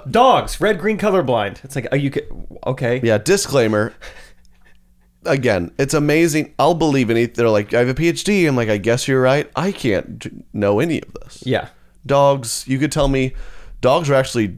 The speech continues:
Speaker 2: they know algebra in their head. They just can't communicate it.
Speaker 1: <laughs> Yeah.
Speaker 2: I'd be like, "That's incredible."
Speaker 1: <laughs>
Speaker 2: Good for them.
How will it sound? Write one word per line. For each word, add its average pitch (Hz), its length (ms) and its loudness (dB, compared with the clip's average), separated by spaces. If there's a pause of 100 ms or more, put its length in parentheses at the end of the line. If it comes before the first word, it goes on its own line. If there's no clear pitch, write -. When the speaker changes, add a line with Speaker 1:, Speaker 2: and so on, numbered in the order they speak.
(280)
Speaker 2:
they 117 220 0
know 113 160 4
algebra 98 340 0
in 76 60 -2
their 73 140 -2
head. 85 240 0
They 76 100 -2
just - 140 -10
can't - 160 -2
communicate 90 480 -2
it. 208 120 2
Speaker 1:
<laughs> - 40 -8
Yeah. - 60 2
Speaker 2:
I'd - 60 0
be 101 60 0
like, 82 160 0
"That's 120 260 -2
incredible." 131 460 -2
Speaker 1:
<laughs> - 1500 -2
Speaker 2:
Good - 180 -4
for 101 100 -2
them. 98 300 0